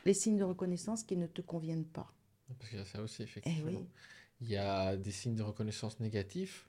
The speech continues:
Speaker 1: Oui.
Speaker 2: que je vais peut-être prendre comme étant vrais et, et vraiment les laisser affecter mon, m-, mon opinion de moi-même.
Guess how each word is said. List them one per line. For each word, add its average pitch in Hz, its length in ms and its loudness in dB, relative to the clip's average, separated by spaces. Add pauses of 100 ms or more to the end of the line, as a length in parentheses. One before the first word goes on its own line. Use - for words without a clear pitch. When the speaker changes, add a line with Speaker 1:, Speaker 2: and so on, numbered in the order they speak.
(100)
Speaker 1:
Oui. 285 180 4 (400)
Speaker 2:
que 107 140 -2
je 104 180 0
vais 107 180 0
peut-être 107 560 -2 (280)
prendre 131 380 0
comme 107 200 -2
étant 98 340 -6
vrais 120 360 -2
et, 117 240 -2
et - 20 0
vraiment 123 320 -2
les 139 120 4
laisser 131 460 2 (300)
affecter 131 680 -2 (460)
mon, 98 840 -4 (400)
m-, 120 200 -4 (440)
mon 135 220 10
opinion 160 440 8
de 135 40 8
moi-même. 131 460 4